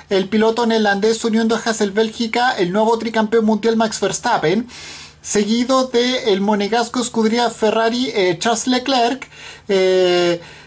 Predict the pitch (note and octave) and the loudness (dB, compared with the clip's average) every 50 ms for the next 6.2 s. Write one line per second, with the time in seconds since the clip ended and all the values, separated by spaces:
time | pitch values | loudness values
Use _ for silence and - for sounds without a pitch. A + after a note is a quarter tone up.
0 | - - _ _ _ _ _ _ _ _ - F#3+ F3+ F3+ E3+ D#3 - G#3 G#3 G#3 | -20 -20 _ _ _ _ _ _ _ _ -2 0 0 0 0 0 0 0 2 2
1 | A3+ A3+ A#3+ B3 A#3+ B3 A#3 - A3+ G#3+ - - A#3+ A#3 A#3+ C4 C4 B3+ - A#3 | 0 0 0 0 -2 -2 -4 -2 -2 -2 -2 0 0 0 2 0 -2 -4 -4 -4
2 | G3+ G3+ G3+ G3+ G3 G3 G3 F#3+ F#3+ - G#3 G3+ - - A3+ A3+ A3 - A#3+ A#3+ | 0 2 2 2 2 2 0 -2 0 -2 -2 -2 0 -2 -2 -2 -2 -2 -2 -2
3 | A#3 A#3+ - B3 A3 - - A#3+ A#3 A#3+ B3 B3 - A3 F#3+ F#3 F3+ - A3+ G#3+ | -2 -2 -4 -6 -6 -4 -2 0 2 2 0 0 0 0 0 0 2 0 0 0
4 | G#3 - - - A#3+ B3 A3+ G3 - - G#3+ A3+ A3+ G#3+ G#3+ G#3 G3+ G3 G3 - | 0 -4 -4 0 0 2 2 0 0 0 0 0 2 2 0 2 2 0 -2 -2
5 | A3 A3 A3 - A3+ A3+ G#3+ G#3 G#3 G3+ - - A3 G#3 G3+ G3 G3+ A3 A3+ B3 | -6 -4 0 0 2 2 2 0 -2 -2 -2 -2 -2 -2 -2 0 0 0 2 2
6 | C4 C4 - - | 0 0 -2 -6